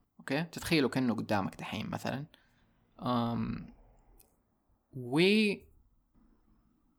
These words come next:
يعني تقول له في دماغك الشيء اللي أنت تبغى توصل له هو، أوكي؟ هذا التمرين ببساطة.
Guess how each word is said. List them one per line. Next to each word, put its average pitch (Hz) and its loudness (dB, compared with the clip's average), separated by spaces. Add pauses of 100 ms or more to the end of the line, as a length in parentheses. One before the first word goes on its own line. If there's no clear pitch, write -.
(200)
يعني 123 6
تقول 143 8
له 110 6
في 120 -2
دماغك 135 0
الشيء - 2
اللي 113 6
أنت 117 0
تبغى - -6
توصل 110 -4
له 101 -6
هو، 107 -6
أوكي؟ - -6 (800)
هذا 160 4
التمرين 123 2
ببساطة. 107 -6